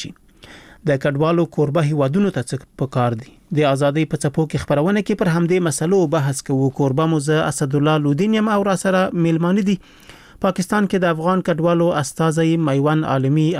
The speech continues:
افغان، پاکستان کې د کوچیانو استازی روزي خان احمدزی او په ایران کې د ملي شورا یو پخوانی غړی ظاهر سالنګي. اوریدونکو، تاسو ته هم ښه راغلاست وایو، میلمنو ته هم ښه راغلاست وایو. اوریدونکو، کولی شئ چې وروسته خپرونې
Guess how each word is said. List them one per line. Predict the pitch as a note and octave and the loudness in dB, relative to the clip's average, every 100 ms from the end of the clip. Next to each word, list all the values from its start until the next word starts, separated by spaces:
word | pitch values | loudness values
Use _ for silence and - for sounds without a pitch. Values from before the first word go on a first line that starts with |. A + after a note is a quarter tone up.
| B2+ | -4
افغان، | C#3 F3+ G#3 - - - - | -2 -2 -2 -6 -18 -20 -4
پاکستان | F#3 E3+ - G#3 F#3 | -4 -2 -2 0 0
کې | G3 F3+ | 0 0
د | F3 | 0
کوچیانو | E3+ D3+ G#3 G#3+ F#3+ D#3+ | 0 -2 0 0 0 -2
استازی | - E3+ D#3+ F3 D3+ | -2 0 2 2 2
روزي | C#3 C3+ | -2 -2
خان | D#3 D#3 C3+ | 0 0 0
احمدزی | B2+ C3+ D3 F#3 G#3 G#3 | 0 0 0 0 2 0
او | G3 | 0
په | F#3 | 2
ایران | F#3 F#3 | 2 0
کې | - E3 | 0 0
د | D#3+ | 0
ملي | E3 E3 | 0 0
شورا | E3 D3+ D3+ | 0 2 2
یو | D3+ C#3 | 0 -2
پخوانی | C3+ C3 C#3 C#3+ D3 | -4 0 0 0 0
غړی | F3+ F#3 E3+ | 2 2 0
ظاهر | C#3 A#2 C#3+ D#3 - - | -2 0 0 -2 -6 -6
سالنګي. | B2 B2 B2+ C#3 - - - - - - - - - | -2 0 0 0 -2 -12 -20 -20 -20 -20 -20 -8 -2
اوریدونکو، | F3+ F#3+ G#3+ G#3+ G#3+ G3+ G3 | 0 0 0 2 2 0 -2
تاسو | F3 - | -4 -2
ته | F3 | -2
هم | F3 G#3+ | 0 0
ښه | G#3+ | 0
راغلاست | G3+ F3+ F#3 - | 0 0 0 0
وایو، | F3+ F3+ | 0 2
میلمنو | D#3+ D#3 D#3 D#3+ | 2 2 0 0
ته | C#3+ C#3+ | -2 -2
هم | D#3+ | -2
ښه | E3 | 0
راغلاست | C#3+ D3 G3+ - G3+ | 0 0 -2 -2 -2
وایو. | G3 G3+ G3+ F#3 | 0 2 2 0
اوریدونکو، | D#3 D3+ E3 E3+ D#3 | 0 0 0 -2 -2
کولی | D3 D#3+ | 0 0
شئ | D3+ E3 | -2 -4
چې | - D#3+ | -2 0
وروسته | F3 F#3+ - D#3 | 0 -2 -4 -4
خپرونې | - C#3 C#3+ | -2 -2 -2